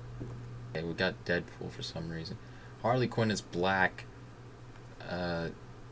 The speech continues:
yeah, this isn't the result. Yeah, this is not. None of those characters look anything like Suicide Squad. Who is this supposed to be? Rick Flag?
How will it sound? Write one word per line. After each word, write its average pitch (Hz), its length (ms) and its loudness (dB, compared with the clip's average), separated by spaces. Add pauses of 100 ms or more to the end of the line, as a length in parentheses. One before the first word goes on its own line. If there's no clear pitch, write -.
(920)
yeah, 90 360 6
this 90 200 2
isn't 90 280 -2
the 85 100 -2
result. 82 380 -2
Yeah, 82 260 0
this 82 260 -4
is 82 160 -4
not. 85 220 -2 (680)
None 87 200 2
of 82 140 -4
those 82 340 -2
characters 82 480 0
look 85 180 -4
anything 82 420 -2
like 82 160 -2 (200)
Suicide 82 500 -2
Squad. - 220 -2
Who 113 160 4
is 113 140 4
this 123 160 4
supposed 101 360 2
to 87 80 0
be? 85 200 -2 (480)
Rick 104 180 4
Flag? 110 520 4